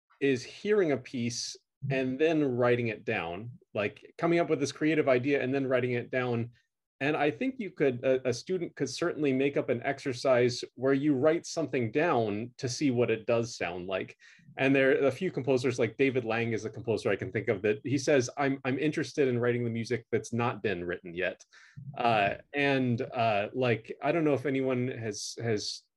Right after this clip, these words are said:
seen the score for the piece Extremes by Jason Troiting, uh, but I, I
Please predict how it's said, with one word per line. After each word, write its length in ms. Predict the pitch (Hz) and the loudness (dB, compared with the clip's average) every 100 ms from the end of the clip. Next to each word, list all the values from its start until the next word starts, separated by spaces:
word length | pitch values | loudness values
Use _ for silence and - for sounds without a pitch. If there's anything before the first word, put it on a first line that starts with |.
| - | -8
seen 260 | - 170 | 0 2
the 80 | 139 | 4
score 340 | 120 - 156 151 | 2 4 4 4
for 160 | 135 | 0
the 80 | 117 | -4
piece 300 | 117 127 120 | -4 -6 -4
Extremes 720 | 107 - - 139 139 123 117 | -4 -4 -2 0 4 4 2
by 180 | - 101 | 0 -2
Jason 420 | - 127 123 110 | 0 -2 -2 -6
Troiting, 540 | - 131 135 107 110 117 - _ _ _ | -2 2 4 4 0 -4 -12 _ _ _
uh, 300 | 123 113 104 | 2 4 2
but 460 | 120 120 143 135 127 _ _ _ _ _ | -2 2 4 4 2 _ _ _ _ _
I, 320 | 127 131 127 131 | 0 2 0 -2
I 320 | 123 120 120 | -2 0 -2